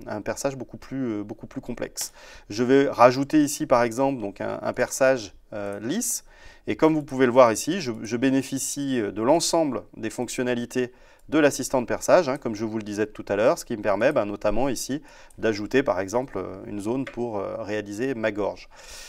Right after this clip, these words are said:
Et donc l'ensemble de ces, euh, fonctions a été, euh, enchaîné correctement, et donc ça va me donner donc, le, le perçage que vous voyez, euh, qui est beaucoup plus, euh, beaucoup plus avancé. Nous allons à présent regarder donc, euh,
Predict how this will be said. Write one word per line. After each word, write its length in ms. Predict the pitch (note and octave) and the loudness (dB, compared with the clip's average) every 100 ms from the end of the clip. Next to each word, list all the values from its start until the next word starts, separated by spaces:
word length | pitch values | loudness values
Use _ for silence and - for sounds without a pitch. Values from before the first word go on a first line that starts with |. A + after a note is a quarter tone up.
| - | 0
Et 80 | B2+ | 6
donc 280 | D4+ D4+ - | 6 6 8
l'ensemble 460 | D3+ E3 F3+ F3 | 8 8 4 4
de 80 | C#3 | 0
ces, 300 | - C#3 B2+ | 0 2 4
euh, 160 | A2+ G#2 | 2 2
fonctions 540 | - B2+ - C#3 A#2 | -2 -4 -2 -2 0
a 60 | G2+ | -2
été, 340 | - B2 A#2+ | -2 -2 -2
euh, 280 | G2+ G2 G2+ | -2 -4 -6
enchaîné 500 | A2 A2 - G#2 D3+ | -6 -6 -6 -6 -6
correctement, 580 | B2+ G#2+ F#2 G2+ G#2+ D3+ - - - | -4 -4 -4 -8 -8 -10 -16 -16 -8
et 80 | G#2 | -6
donc 180 | A2+ | -4
ça 100 | - | -4
va 100 | G#2+ | -4
me 80 | G2+ | -4
donner 260 | G2 G2+ C3+ | -4 -4 -4
donc, 220 | A2 F2+ | -4 -8
le, 160 | G2 G2+ | -8 -6
le 80 | |
perçage 400 | G2 G2+ B2 C3 | -6 -4 -4 -4
que 80 | - | -6
vous 120 | G2 | -6
voyez, 300 | F#2 F#2+ B2 - - _ - | -6 -6 -8 -10 -20 _ -12
euh, 180 | F#2+ F2+ - | -10 -12 -10
qui 120 | A2 | -8
est 20 | |
beaucoup 240 | G#2+ A2 - | -8 -10 -12
plus, 320 | - B2 A2+ | -10 -6 -6
euh, 140 | G2+ G2 G2 - A2 | -6 -10 -16 -18 -16
beaucoup 320 | G#2 G2+ - | -16 -14 -14
plus 240 | - A2+ | -10 -6
avancé. 320 | G#2 F#2+ - - - - _ | -6 -6 -12 -18 -20 -20 _
Nous 180 | C3 C#3 | 2 6
allons 220 | D#3+ E3+ | 8 10
à 60 | D3+ | 10
présent 360 | - D#3+ E3 | 8 2 2
regarder 560 | C#3+ D3+ D#3 D3+ D#3 D#3+ | 2 6 8 8 6 4
donc, 260 | A#2 A2 A#2 | 2 0 0
euh, 300 | A2 A2 | 2 0